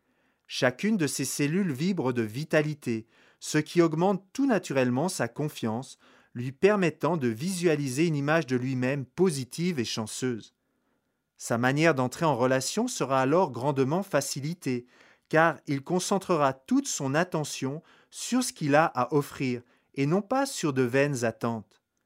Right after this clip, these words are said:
Alors, comme par magie, son niveau de performance augmentera, car il reflètera brillamment son état d'être actuel, le bien-être. Chacun peut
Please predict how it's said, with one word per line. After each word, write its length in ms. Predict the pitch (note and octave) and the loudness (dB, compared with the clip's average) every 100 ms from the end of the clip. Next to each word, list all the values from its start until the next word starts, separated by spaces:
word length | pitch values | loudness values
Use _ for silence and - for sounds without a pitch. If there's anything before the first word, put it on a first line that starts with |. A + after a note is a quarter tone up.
| _ - | _ -6
Alors, 460 | A#2 A2 G#2 C#3 - _ _ - | -2 -2 -2 -6 -14 _ _ 0
comme 200 | F3 A3 | 2 4
par 200 | A3 C#3+ | 2 2
magie, 460 | C3+ A2+ G#2+ B2 - _ _ | 2 0 -4 -10 -14 _ _
son 220 | - C#3+ | -6 0
niveau 280 | D#3+ A3+ C4+ | 2 2 2
de 80 | G#3 | 2
performance 880 | - F3 F3 F3+ D3+ C#3+ F3+ G3+ - | 2 -2 0 -2 0 0 -2 -4 -6
augmentera, 720 | D3 C#3 C#3 D3 - A#2 A2+ - _ _ _ | -2 0 0 -4 -4 -6 -6 -10 _ _ _
car 260 | - D3+ C#3 | 4 4 4
il 140 | B2+ | 0
reflètera 680 | A#2+ F3+ F#3+ G#3+ F#3+ D#3 C3 | 2 2 2 0 2 2 2
brillamment 600 | A#2 C3+ G#3+ F3+ C3 B2+ | 2 0 2 2 2 0
son 280 | E3 - C3 | -2 -4 -2
état 260 | D3+ D3 C3 | -2 -2 -2
d'être 320 | B2 C#3+ - | 0 -2 -2
actuel, 520 | A#2+ - A#2+ A#2 G#2+ F#2+ _ _ - | -8 -6 -4 -4 -6 -12 _ _ -8
le 200 | A#2+ C#3 | 0 2
bien-être. 640 | A#2 A2 A2 A#2 G2 _ _ _ _ _ _ _ _ _ - | 2 -4 -2 -4 -6 _ _ _ _ _ _ _ _ _ -12
Chacun 500 | - A#2+ - E3+ G3 | -4 -2 0 2 2
peut 220 | E3+ | 0